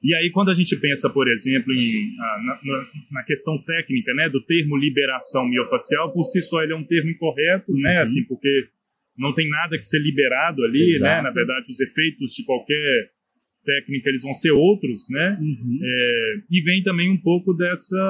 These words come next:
Speaker 1: da gente ver o pessoal com, com equimoses, né, com vários efeitos após essas técnicas que não são desejáveis quando você pensa em termos de,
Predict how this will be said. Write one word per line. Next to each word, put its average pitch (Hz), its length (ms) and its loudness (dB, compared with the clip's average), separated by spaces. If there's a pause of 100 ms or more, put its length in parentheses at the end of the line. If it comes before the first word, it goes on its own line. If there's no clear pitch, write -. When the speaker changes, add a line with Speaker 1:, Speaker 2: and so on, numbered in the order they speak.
(300)
Speaker 1:
da 117 120 0
gente 143 260 -4
ver 135 140 4
o 156 80 -4
pessoal 131 440 0
com, 127 100 -10 (680)
com 113 440 -4
equimoses, 131 680 0
né, 147 100 -2
com 139 140 -2
vários 156 300 0
efeitos 156 500 -2
após 131 380 -2
essas 127 260 -2
técnicas 156 420 -2
que - 80 4
não 180 220 4
são 175 260 0
desejáveis 156 760 -2
quando 160 180 -4
você 156 120 -2
pensa 147 340 -4
em 143 60 -4
termos 143 340 0
de, 135 380 0